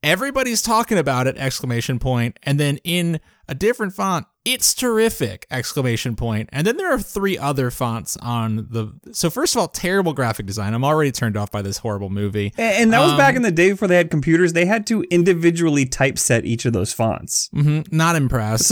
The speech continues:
Speaker 2: absurd.
Speaker 1: Um, and also, so Orson Welles, cool, uh, cool name. That is a pretty good guy. But, um, so it's about, the only reason it's big was 'cause it, people were very excited about Orson Welles making the jump from radio and,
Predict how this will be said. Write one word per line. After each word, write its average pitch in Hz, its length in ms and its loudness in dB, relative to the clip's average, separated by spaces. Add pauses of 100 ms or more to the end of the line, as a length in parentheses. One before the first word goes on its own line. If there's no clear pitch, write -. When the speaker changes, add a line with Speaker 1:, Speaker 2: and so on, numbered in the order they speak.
(100)
Speaker 2:
absurd. 190 160 6
Speaker 1:
Um, 190 380 0 (240)
and 226 120 0
also, 262 340 2
so 202 340 2
Orson 214 420 0
Welles, 165 300 2
cool, 160 440 2
uh, 165 200 -8 (200)
cool 208 200 0
name. 123 260 2
That 143 140 2
is 147 120 0
a 143 60 -6
pretty 139 180 -2
good 113 220 -4
guy. 110 220 -4
But, 143 300 0 (680)
um, 185 440 -2
so 214 180 0
it's 208 160 0
about, 233 520 0 (260)
the 226 140 2
only 330 140 2
reason 254 260 0
it's 202 160 0
big 196 360 0
was 175 180 2
'cause 175 160 0
it, - 160 -6
people 208 260 0
were 180 140 4
very 156 220 0
excited 151 340 0
about 139 180 0
Orson 135 320 0
Welles 131 240 0
making 127 320 0
the 117 100 2
jump 117 360 -2
from 110 400 0
radio 123 480 2
and, 110 200 0